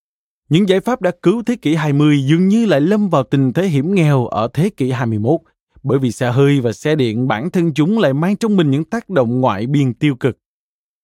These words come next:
Lượng khí carbon từ hơn một tỷ chiếc xe hơi và hàng nghìn lò đốt than đá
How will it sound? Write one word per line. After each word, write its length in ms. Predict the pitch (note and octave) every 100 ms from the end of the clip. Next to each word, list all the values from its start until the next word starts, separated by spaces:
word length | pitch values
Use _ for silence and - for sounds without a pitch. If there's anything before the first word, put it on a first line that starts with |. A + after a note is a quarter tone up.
| -
Lượng 240 | C#3+ D#3+
khí 140 | F3 A#3+
carbon 500 | F3+ - G3 G3+ F#3+
từ 160 | D3
hơn 200 | C3 F#3+
một 220 | D3 - -
tỷ 260 | A#2+ C3
chiếc 220 | D#3 G#3+
xe 140 | - C3
hơi 280 | B2+ C3+ G#2 _ _ -
và 160 | D3+ F3
hàng 300 | F3+ F3 F3+
nghìn 280 | F#3 F3
lò 180 | E3 D#3
đốt 280 | E3 A3 -
than 200 | E3 D3
đá 260 | C3+ C#3+